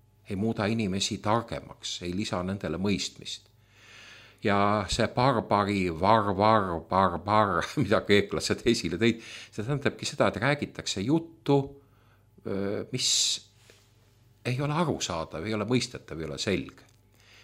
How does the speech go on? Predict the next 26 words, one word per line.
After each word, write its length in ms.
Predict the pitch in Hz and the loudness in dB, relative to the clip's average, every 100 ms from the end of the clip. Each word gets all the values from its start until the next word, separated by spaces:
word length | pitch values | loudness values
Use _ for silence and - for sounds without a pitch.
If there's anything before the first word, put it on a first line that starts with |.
| - - | -20 0
Selgusega 640 | - 196 185 147 147 151 | 4 4 4 -2 0 2
on 120 | 151 151 151 143 147 - - 170 | 4 2 -4 -8 -12 -16 -4 -2
asjad 300 | 170 147 147 | 0 0 0
väga 180 | 170 165 | 2 4
lihtsad. 800 | 202 - - - 117 - - - - | 6 4 2 0 -2 -4 -20 -20 -10
Istute 440 | 90 - 110 - | -8 -4 -4 2
autosse, 680 | 143 170 165 113 - - 117 | 4 4 2 0 0 2 4
aknaklaas 720 | 110 104 - 95 110 110 92 | 4 4 -2 0 4 6 4
on 100 | 98 107 | 0 -2
udune 320 | 113 95 82 78 | 0 0 0 0
või 100 | 82 | 0
vihmane. 420 | 82 65 57 50 50 - - - - - - | 0 -4 -14 -16 -20 -20 -20 -20 -20 -20 -6
Mida 200 | 131 110 | 0 2
te 140 | 78 80 | 2 0
teete? 380 | 82 - - - - _ _ _ _ - | -2 -4 -6 -16 -16 _ _ _ _ -6
Alustate 480 | 107 101 - 87 - - | 0 0 -2 -8 -6 2
sõitu. 480 | 95 - - - - - - 113 | 2 2 -8 -16 -16 -20 -20 -4
Jah, 160 | 139 147 | -4 -4
võite 280 | - 127 107 | -6 -6 -4
sõita, 400 | 135 131 - 113 | 0 0 0 0
aga, 160 | - 131 127 - - - - - - | 4 2 0 -14 -20 -20 -20 -6 -2
aga 220 | 117 120 | 0 2
mõistlik 440 | 151 131 - 113 120 | 2 0 -4 -4 -4
oleks 160 | 117 - | -4 -4
panna 200 | 123 127 | -4 4
kojamehed 640 | 139 123 71 71 - - | 8 8 8 2 -6 -10